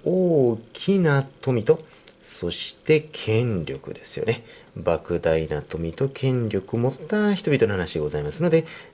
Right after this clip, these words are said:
上流階級と言い換えバッチリですね。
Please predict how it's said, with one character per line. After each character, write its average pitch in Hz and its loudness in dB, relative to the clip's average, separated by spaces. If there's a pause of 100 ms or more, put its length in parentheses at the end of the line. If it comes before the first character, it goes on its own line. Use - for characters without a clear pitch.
上 85 2
流 78 -4
階 69 -4
級 76 -10
と 180 4
言 104 0
い 92 -6
換 123 2
え 113 -4 (220)
バ 80 -2
ッ - -14
チ - -2
リ - -4
で - -8
す - -10
ね。 139 -4